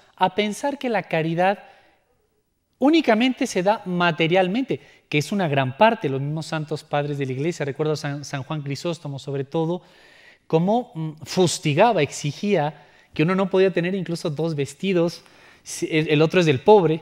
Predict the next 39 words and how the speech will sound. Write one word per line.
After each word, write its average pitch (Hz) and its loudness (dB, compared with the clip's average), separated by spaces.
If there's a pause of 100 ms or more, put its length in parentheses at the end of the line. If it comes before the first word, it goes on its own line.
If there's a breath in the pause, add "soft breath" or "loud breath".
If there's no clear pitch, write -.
el 156 -2
otro 190 0
es 180 2
del 151 2
hermano, 160 0
etcétera. 151 -2 (280 loud breath)
Muy, 196 0
muy 185 0
exigente 175 -2
en 147 -2
los 147 -4
primeros 156 -4
tiempos 170 -4
de 156 0
la 139 0
Iglesia. 147 0 (960 loud breath)
Pero 254 6
en 226 -2
estos 240 -2
tiempos 240 -2
que 151 2
también 139 0
se, 156 -4
se 156 -2
debe 151 2
hacer 147 -2
así, 143 -4
eh, 131 -20 (340)
con 139 -8
el 131 -6
Espíritu 139 -6
Santo, 143 -4
por 120 -10
supuesto, 147 -2 (480 loud breath)
pero 196 2
también 240 2
podemos 285 0
pensar 233 -4
que 214 -2